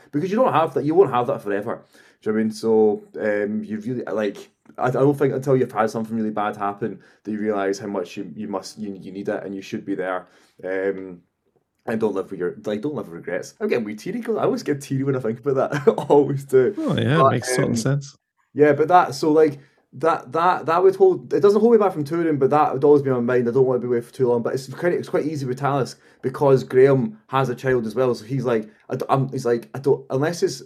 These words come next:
Speaker 1: like, unless it's financially worth it to be away for that extra week on tour,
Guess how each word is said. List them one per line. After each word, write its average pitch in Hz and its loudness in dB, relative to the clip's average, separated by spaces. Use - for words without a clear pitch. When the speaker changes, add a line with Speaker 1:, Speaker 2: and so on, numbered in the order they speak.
Speaker 1:
like, 120 -4
unless 214 0
it's 156 -4
financially 123 0
worth 117 0
it - -2
to - -16
be 117 0
away 110 2
for 117 -8
that 110 0
extra - -4
week 113 -6
on 101 -4
tour, 117 0